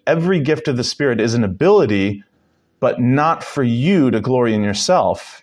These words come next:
It's the ability to serve one another out of purified hearts that God gives ability to.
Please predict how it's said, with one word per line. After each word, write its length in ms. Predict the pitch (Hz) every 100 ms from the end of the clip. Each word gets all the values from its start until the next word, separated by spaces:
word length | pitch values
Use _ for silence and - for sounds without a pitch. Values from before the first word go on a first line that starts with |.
| -
It's 180 | 113 -
the 80 |
ability 380 | 113 131 143 131
to 100 | 113
serve 360 | 107 - 156 147
one 200 | 127 113
another 480 | 104 127 117 95 104
out 160 | 101
of 240 | 104 101 -
purified 520 | - 117 104 95 90
hearts 540 | 104 143 - - - - _ _
that 180 | - 113
God 340 | 110 117 113 101
gives 300 | 110 98 95
ability 480 | 92 117 104 87
to. 320 | 85 - -